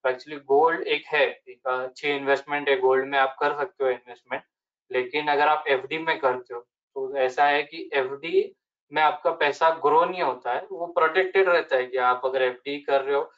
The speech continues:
तो उसमें भी, अ, actually आजकल ऐसा होता है कि काफी cooperative banks जो है, cooperative societies है, वो भी, अ, lock इन आ रहा है उन्हें, कि अगर आपके पैसे वहां पर है और वो bank में अगर कोई issue है, तो आपको विड्रॉल की लिमिट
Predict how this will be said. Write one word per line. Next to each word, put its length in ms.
तो 60
उसमें 460
भी, 360
अ, 420
actually 220
आजकल 360
ऐसा 200
होता 280
है 120
कि 80
काफी 360
cooperative 640
banks 360
जो 100
है, 140
cooperative 460
societies 600
है, 100
वो 320
भी, 600
अ, 300
lock 280
इन 80
आ 200
रहा 120
है 60
उन्हें, 300
कि 60
अगर 300
आपके 400
पैसे 580
वहां 260
पर 180
है 100
और 160
वो 140
bank 360
में 60
अगर 200
कोई 220
issue 180
है, 100
तो 140
आपको 300
विड्रॉल 440
की 180
लिमिट 320